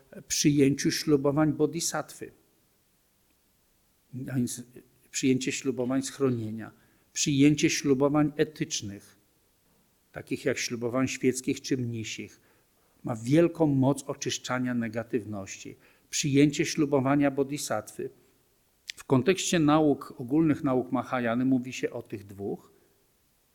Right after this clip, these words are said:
a więc schronienie i ślubowania etyczne oraz ślubowania bodhisattwy. W Vajrayanie dołożylibyśmy do tego jeszcze przyjęcie ślubowań Samaya, czyli przez otrzymanie Abhisheki Vajrayany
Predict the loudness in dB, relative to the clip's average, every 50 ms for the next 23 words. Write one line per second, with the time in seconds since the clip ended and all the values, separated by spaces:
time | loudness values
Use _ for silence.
0 | _ _ _ _ _ _ _ _ _ _ _ -18 -16 -12 -12 -10 -8 -8 -8 -8
1 | -6 -4 -4 -2 -2 -2 -2 -2 -4 -4 -4 -6 -6 -8 -8 -8 -8 -8 -8 -6
2 | -6 -6 -4 -4 -6 -6 -8 -10 -8 -8 -8 -8 -8 -10 -10 -10 -8 -8 -6 -6
3 | -6 -8 -8 -6 -6 -6 -4 -4 -4 -2 -2 -4 -4 -6 -10 -10 -8 -8 -6 -6
4 | -6 -6 -6 -4 -2 -2 -2 -4 -10 -20 -20 -20 _ _ _ _ _ -18 -8 2
5 | 2 2 2 4 4 4 6 6 4 4 4 2 2 0 2 0 2 2 2 2
6 | 2 0 0 0 -4 -4 -4 -6 -2 -2 -2 0 0 -2 -2 -2 -6 0 2 2
7 | 2 2 0 0 -2 -4 -4 -4 -4 -4 -2 0 0 2 0 0 0 -2 -4 -4
8 | -4 -4 -2 -2 0 0 0 0 0 0 -2 -2 -2 -2 -2 0 0 0 0 0
9 | -2 -6 -8 -6 -6 -6 -6 -8 -10 -16 -20 -20 _ _ 2 4 4 4 4 -2
10 | -2 -2 0 2 2 2 4 4 2 2 2 0 -2 -4 -4 -6 -2 -2 -2 -4
11 | -2 -8 -4 -2 0 -2 -2 0 0 -2 0 0 -4 -6 -6 -4 -4 -4 -4